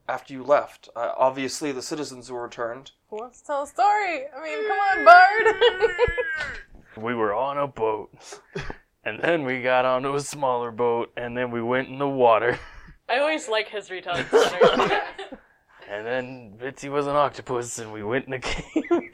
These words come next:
Speaker 2: feel like that's just too much information. <clears throat> We made it to the island, um, eh, thanks to one of the ships of Holler. Thank you for letting us borrow that. And then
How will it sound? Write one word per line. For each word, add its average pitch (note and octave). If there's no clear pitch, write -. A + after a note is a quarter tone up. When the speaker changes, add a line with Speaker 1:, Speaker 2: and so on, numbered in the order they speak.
Speaker 2:
feel F#4
like F#4
that's C#4
just B3
too B3+
much A3+
information. F#3+
<clears throat> -
We B3
made A#3+
it B3+
to C4+
the A#3+
island, G#3
um, F#3+
eh, -
thanks G3
to F#3
one F#3
of F3
the F3+
ships -
of F#3
Holler. E3
Thank F3
you -
for -
letting D#3+
us E3
borrow E3
that. F3
And F#3+
then F3+